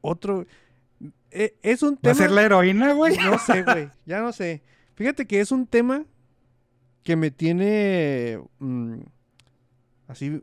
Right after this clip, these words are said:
Speaker 1: mu-, muy asqueado del internet, güey. O sea, la necesidad del internet de encontrar sus héroes y villanos. Y nada más existe eso, güey. Héroe y villano. De repente dijeron,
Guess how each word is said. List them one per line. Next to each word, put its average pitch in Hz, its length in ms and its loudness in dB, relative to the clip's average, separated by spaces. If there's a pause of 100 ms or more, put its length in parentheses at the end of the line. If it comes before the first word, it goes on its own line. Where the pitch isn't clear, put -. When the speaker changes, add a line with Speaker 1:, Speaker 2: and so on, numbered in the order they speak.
Speaker 1:
mu-, 143 220 -10
muy 160 600 -6
asqueado 160 720 -4
del 143 160 -2
internet, 127 560 -8
güey. 127 160 -8
O - 20 -8
sea, 117 240 -10 (240)
la 156 160 -2
necesidad 165 480 -2
del 240 120 0
internet 180 640 -4 (460)
de 147 140 0
encontrar 143 540 -4
sus 196 280 -2
héroes 175 360 0
y 160 60 -2
villanos. 127 580 -4 (440)
Y 139 100 -4
nada 156 180 2
más 208 160 0
existe 208 400 -4
eso, 175 180 -4
güey. 117 260 -8
Héroe 220 360 -6
y 151 120 -4
villano. 127 500 -4 (400)
De 139 80 -4
repente 170 360 -4
dijeron, 139 420 -4